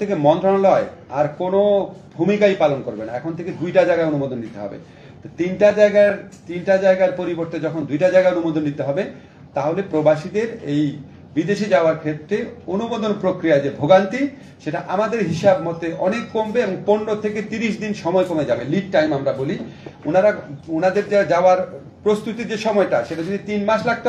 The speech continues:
আগে, এখন আমরা আশা করি এটা দুই থেকে আড়াই মাস লাগবে বড় জোর। আমরা চেষ্টা করবো এক অন্তত এক মাস কমানোর জন্য। But আপনাদেরকে কনফার্ম করছি, মন্ত্রণালয়ের অনুমোদনের প্রক্রিয়া আর থাকবে না,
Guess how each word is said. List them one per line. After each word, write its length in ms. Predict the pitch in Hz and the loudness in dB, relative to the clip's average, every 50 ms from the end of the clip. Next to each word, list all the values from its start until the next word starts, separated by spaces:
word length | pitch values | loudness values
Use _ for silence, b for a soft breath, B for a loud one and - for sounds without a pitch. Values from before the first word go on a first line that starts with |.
| 226 226 | 0 2
আগে, 140 | 226 262 294 294 B B B B B - - 165 | 2 2 0 0 B B B B B -4 -2 0
এখন 140 | 156 196 208 190 | 2 2 2 2
আমরা 140 | 185 180 185 170 165 | 2 2 0 0 2
আশা 140 | 147 196 190 190 | 2 0 0 0
করি 140 | 214 214 254 277 - - - | -2 -4 -4 -6 -8 -8 -6
এটা 140 | 139 147 185 190 185 - - | -2 2 2 2 2 0 -4
দুই 120 | 147 185 180 - | -6 -6 -6 -6
থেকে 180 | 180 175 175 - - - 139 | -8 -6 -4 -4 -4 -2 0
আড়াই 220 | 143 143 147 147 143 | 2 2 2 2 0
মাস 100 | 139 - - | -2 -4 -4
লাগবে 200 | 123 113 117 117 101 110 | -6 -6 -6 -6 -6 -6
বড় 120 | 110 107 107 - | -6 -6 -6 -10
জোর। 160 | 104 98 113 | -10 -8 -6
আমরা 120 | 139 160 156 - | -6 -6 -6 -6
চেষ্টা 200 | 214 208 - 220 202 | -6 -4 -4 -4 -4
করবো 140 | 208 202 202 | 0 0 2
এক 160 | 180 156 139 - 120 104 87 B B B B B B B - | 2 2 0 -4 -8 -14 -16 B B B B B B B -4
অন্তত 260 | 151 156 175 185 185 | -2 -2 2 4 4
এক 220 | 185 180 160 - | 4 4 2 0
মাস 180 | 165 170 147 - | -2 -4 -2 -2
কমানোর 340 | - 151 156 151 143 135 139 | 0 2 2 2 2 0 0
জন্য। 300 | 147 151 170 226 - B B B B B - | -2 -2 -2 -2 -4 B B B B B -2
But 120 | 147 147 | 2 4
আপনাদেরকে 480 | 165 160 - - 208 214 233 - 233 226 | 4 4 2 2 0 -2 -2 -2 -4 -2
কনফার্ম 440 | - 185 175 185 - 233 233 233 - | -2 -2 -2 -2 -2 -4 -4 -4 -4
করছি, 320 | - - 196 - 285 285 277 - - | -6 -8 -6 -2 -2 -2 -2 -4 0
মন্ত্রণালয়ের 680 | 135 143 170 190 196 208 214 208 202 208 208 208 196 | 2 2 4 4 4 2 4 4 6 6 6 6 4
অনুমোদনের 520 | 180 185 185 196 196 185 180 175 185 180 - | 2 -2 -2 -2 -2 -2 -4 -4 -6 -6 -6
প্রক্রিয়া 320 | 175 175 - 165 170 165 156 | -8 -8 -8 -4 -2 0 0
আর 60 | 151 147 - | 0 -2 -4
থাকবে 260 | 170 170 151 - 196 | -6 -4 -2 -2 0
না, 160 | 196 214 240 | 0 0 -2